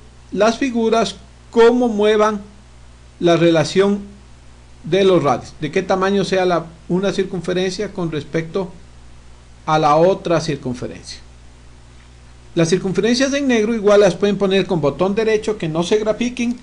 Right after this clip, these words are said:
y ahí les aparece solo las figuras graficadas. Yo creo que para que con este ejercicio sigan practicando, vámonos a archivo, guardar como, y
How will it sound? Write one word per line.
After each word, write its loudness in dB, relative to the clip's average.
y 0
ahí 6
les 2
aparece 0
solo 0
las 2
figuras -2
graficadas. -6
Yo 2
creo 6
que 0
para 2
que -2
con 2
este -2
ejercicio -2
sigan -4
practicando, 0
vámonos 0
a 4
archivo, 2
guardar 2
como, 2
y -4